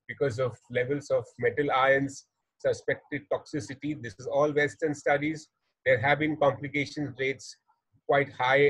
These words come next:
in the Australian and other registries, and there have been a situation where the main implant which Depuy was marketing has been withdrawn. I personally have done over twenty-five such cases,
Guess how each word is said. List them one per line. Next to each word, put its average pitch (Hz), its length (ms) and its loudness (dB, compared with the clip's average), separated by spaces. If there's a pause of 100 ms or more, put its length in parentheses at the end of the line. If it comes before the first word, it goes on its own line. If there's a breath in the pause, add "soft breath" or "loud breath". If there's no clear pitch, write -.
in 135 120 -10
the 135 120 -4
Australian 135 440 -2
and 135 80 -6
other 123 180 -2
registries, 123 640 -6 (100)
and 117 220 -4 (640)
there 113 180 -2
have 123 300 -6
been 131 280 -8 (160)
a 113 80 -2
situation 131 600 -12
where 113 180 -2 (180)
the 113 300 -2
main 127 300 -2
implant 123 440 -2
which 113 120 -10 (120)
Depuy 120 360 -4
was 104 160 -6
marketing 110 520 -6
has 110 160 -4
been 110 160 -14
withdrawn. 104 400 -2 (680)
I 135 140 4
personally 170 500 2 (100)
have 160 280 2
done 147 160 2
over 135 160 4
twenty-five 123 580 -2
such 107 300 -6
cases, 139 480 -8